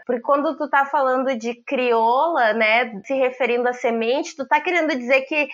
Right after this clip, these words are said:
esse lastro, ele é um lastro natural, não no sentido essencialista, né? O que eu quero dizer é que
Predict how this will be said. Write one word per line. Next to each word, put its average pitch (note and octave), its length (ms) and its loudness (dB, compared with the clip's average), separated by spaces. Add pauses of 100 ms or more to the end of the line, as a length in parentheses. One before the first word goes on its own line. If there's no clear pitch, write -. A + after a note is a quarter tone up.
(200)
esse C#4 320 0
lastro, B3+ 840 2
ele A#3+ 140 2
é B3 100 2
um C4 160 -2
lastro C4 720 0
natural, C4 1080 4 (140)
não F#4+ 340 0
no G#4+ 120 2
sentido F#4 500 -4 (300)
essencialista, C#4+ 1200 -2
né? G3 200 0
O G#3+ 80 -10
que B3 80 -4
eu A#3 40 -2
quero A#3 280 0
dizer A#3 380 0
é - 20 -4
que C#4+ 340 -6